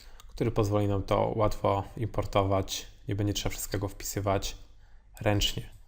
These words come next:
Nie przejmuj się też tutaj takim słówkiem static.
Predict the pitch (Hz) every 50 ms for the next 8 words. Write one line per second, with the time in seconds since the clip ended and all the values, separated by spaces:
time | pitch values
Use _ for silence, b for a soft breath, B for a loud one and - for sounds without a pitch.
0 | - - - 131 120 - - 135 123 117 110 - - 110 101 98 - 107 - -
1 | 110 104 101 98 - 104 101 - - 101 - - 101 - - 104 98 98 - -
2 | - 110 104 - - 104 104 101